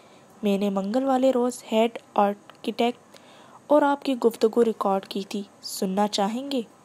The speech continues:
वलीद के चेहरे के तासुरात नाकाबिले फ़हम हो गए। उसने सवालिया अबरू उठाई। "कौन सी गुफ्तगू?"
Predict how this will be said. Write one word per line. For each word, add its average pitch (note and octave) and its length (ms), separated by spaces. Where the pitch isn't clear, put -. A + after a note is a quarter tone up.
वलीद G3+ 340
के G3+ 140
चेहरे G3+ 320
के G#3 100
तासुरात G3+ 600
नाकाबिले G#3+ 480
फ़हम A#3 420
हो G#3+ 180
गए। G#3 260
उसने C#4 300
सवालिया G#3+ 560
अबरू G3+ 300
उठाई। G3+ 340
"कौन B3+ 220
सी D#4 180
गुफ्तगू?" G3+ 560